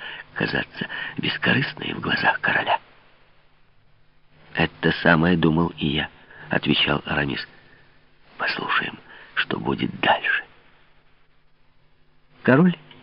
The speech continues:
еще ближе придвинулся к лавальер и поднял над ней свою шляпу, так как дождь все больше протекал сквозь листву.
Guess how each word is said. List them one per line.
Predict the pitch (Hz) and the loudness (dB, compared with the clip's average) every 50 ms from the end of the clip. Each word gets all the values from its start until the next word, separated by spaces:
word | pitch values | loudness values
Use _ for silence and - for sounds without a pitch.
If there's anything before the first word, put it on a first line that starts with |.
| - - | 2 6
еще | 107 107 - - 143 | 6 6 8 8 8
ближе | 131 120 131 139 131 127 | 10 10 10 10 10 8
придвинулся | - 120 120 98 98 110 110 107 104 95 - 95 | 8 6 8 10 10 10 10 10 8 6 4 2
к | - - | 4 6
лавальер | 98 90 90 87 87 98 123 131 - - - - - - - - - | 8 8 8 8 8 6 6 4 0 -6 -12 -14 -14 -14 -14 -4 4
и | - 104 107 | 6 6 6
поднял | - - 127 147 143 135 143 139 135 131 | 8 10 10 10 10 10 8 8 8 10
над | 117 110 101 85 | 8 8 8 8
ней | 85 98 110 117 117 | 8 8 8 6 6
свою | - - 78 69 76 | 4 2 0 2 2
шляпу, | - - - 82 95 107 - - - - - - - - - - | 2 4 4 6 4 4 2 -2 -8 -12 -12 -16 -14 -14 -4 2
так | - 101 104 - - - | 4 4 4 4 2 4
как | - 92 85 80 80 | 6 6 6 6 6
дождь | 82 95 117 120 - - - - - - - - - | 6 6 6 6 4 0 -6 -14 -18 -20 -20 -16 -6
все | - - 87 82 | 2 4 4 6
больше | 67 85 107 123 123 - - | 8 8 8 8 8 6 4
протекал | - - 104 - 69 - - 90 95 - | 2 0 0 0 0 0 2 2 0 0
сквозь | - - 78 80 82 - - - | -2 -2 0 0 0 0 -2 -4
листву. | 80 82 76 - - 78 73 - - | -4 -4 -4 -4 -4 -4 -4 -4 -6